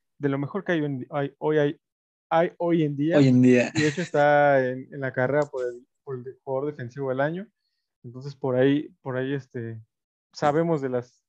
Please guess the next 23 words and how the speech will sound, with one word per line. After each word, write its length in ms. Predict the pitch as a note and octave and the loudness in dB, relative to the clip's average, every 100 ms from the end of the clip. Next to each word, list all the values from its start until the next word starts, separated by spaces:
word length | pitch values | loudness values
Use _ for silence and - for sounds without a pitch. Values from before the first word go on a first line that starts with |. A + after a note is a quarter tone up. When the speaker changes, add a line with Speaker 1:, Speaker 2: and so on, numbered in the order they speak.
| _ | _
Speaker 1:
de 140 | C#3 C3 | -10 -10
lo, 60 | |
de 100 | C3+ | -10
lo 60 | B2+ | -14
que 80 | - | -10
puede 140 | D3 | -8
hacer 160 | C#3 C3+ | -6 -6
Bill 120 | C#3 | -10
Belichick 360 | C#3 C#3 C#3 C#3 - | -8 -8 -10 -16 -12
con 120 | B2 | -10
un 140 | B2+ | -6
roster 420 | C3+ C3+ - C3 - _ _ _ _ | -4 -2 -2 -4 -4 _ _ _ _
tan, 540 | D3+ D3 D3+ D3 C3 A2+ _ _ _ - C#3 | 0 0 -2 -6 -10 -16 _ _ _ -12 -10
con 200 | D3+ D3+ | -8 -4
no 140 | E3+ | -4
tanta 280 | F3 F3+ F3 | -2 -2 -4
profundidad 460 | C3 B2 B2 B2 C#3 | -10 -12 -6 -4 -4
como 180 | C#3+ B2 | -4 -8
otros 220 | B2+ A#2 | -10 -14
rosters, 340 | B2 - - - | -16 -20 -20 -20
¿no? 180 | C#3+ _ _ _ _ | -20 _ _ _ _
Entonces, 280 | - B2+ - | -10 0 0
Speaker 2:
Claro. 140 | A3 | 0